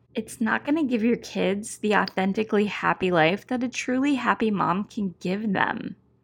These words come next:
So guilt is often a judgment that we put on ourselves. We feel guilty because we feel like we should stay married at all costs. We think things like, "I made my bed, I should lie in it."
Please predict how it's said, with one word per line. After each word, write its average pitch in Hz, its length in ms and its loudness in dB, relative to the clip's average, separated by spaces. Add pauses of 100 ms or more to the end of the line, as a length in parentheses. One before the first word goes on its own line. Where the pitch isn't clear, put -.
(220)
So 254 260 4
guilt 247 680 6
is 220 160 4 (100)
often 226 440 4
a 190 120 0
judgment 175 800 0 (140)
that 180 160 0
we 233 100 4
put 311 300 -6
on 381 200 6
ourselves. - 600 0
We 254 140 0
feel 302 220 -2
guilty 302 460 2
because 269 300 0
we 294 140 6
feel 285 180 0
like 285 180 4
we 277 80 2
should 262 240 -2
stay 254 240 2
married 240 540 6
at - 300 4
all 202 320 6
costs. - 880 2 (680)
We 247 120 4
think 247 440 4
things 190 360 0
like, 175 400 2
"I 175 120 4
made 185 300 2
my 247 160 8
bed, 240 640 6
I 175 100 4
should 233 300 0
lie 294 220 8
in 240 180 6
it." 175 260 2